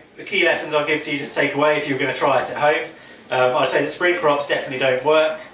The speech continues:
There's not enough time for them to get established and get away from the clover. Um, and then if you are gonna try autumn crops, I think it's key to sow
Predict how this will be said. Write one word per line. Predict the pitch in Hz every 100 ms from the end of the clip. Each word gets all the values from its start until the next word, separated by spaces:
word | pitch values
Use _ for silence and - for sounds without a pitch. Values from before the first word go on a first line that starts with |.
| - -
There's | 123
not | 147
enough | 143 127 - -
time | 143 139 131
for | 131
them | 127
to | -
get | 127
established | 123 - 139 131 131 120 - - - - -
and | 120 123
get | 113 117
away | 123 120 117
from | 117
the | 104
clover. | 151 147 143 156 165 - - - - - - -
Um, | 120 123 127
and | 139
then | 143
if | 143
you | 156 170
are | 165 160
gonna | 143
try | - 143
autumn | 147 151 147 117
crops, | 117 - - - -
I |
think | - 143
it's | 139
key | - 156 139
to | -
sow | - 139 131 127